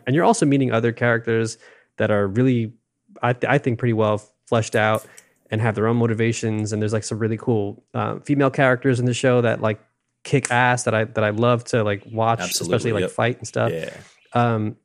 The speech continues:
Speaker 1: so it's, like, a really, really cool, uh, Shonen Jump that, like, for the first time for me has gotten me, like,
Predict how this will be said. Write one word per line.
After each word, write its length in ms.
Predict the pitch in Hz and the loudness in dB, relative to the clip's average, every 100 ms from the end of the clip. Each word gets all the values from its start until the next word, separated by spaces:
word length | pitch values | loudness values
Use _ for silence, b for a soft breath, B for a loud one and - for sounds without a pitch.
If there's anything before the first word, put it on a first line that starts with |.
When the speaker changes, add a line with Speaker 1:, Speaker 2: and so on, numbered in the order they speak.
| - | -6
Speaker 1:
so 180 | - 160 | 2 4
it's, 120 | 160 | 4
like, 80 | 214 | 2
a 60 | |
really, 360 | 143 139 202 185 | 2 2 2 4
really 220 | 165 156 | 4 2
cool, 760 | - 147 143 139 127 120 110 - _ - | 0 0 4 4 2 0 -2 -6 _ -4
uh, 260 | 120 110 110 | 0 2 0
Shonen 360 | 107 127 123 | 0 0 0
Jump 300 | 113 117 113 | 0 -2 -2
that, 160 | 110 107 | -2 -2
like, 120 | 117 | -2
for 60 | 120 | -4
the 80 | 113 | -2
first 280 | 127 120 - | 0 0 0
time 220 | 120 113 | -2 0
for 80 | 113 | 0
me 200 | 151 156 | 2 2
has 180 | 113 107 | 2 -2
gotten 320 | 110 110 107 | -2 -2 -2
me, 140 | 107 | -4
like, 240 | 104 101 | -2 -4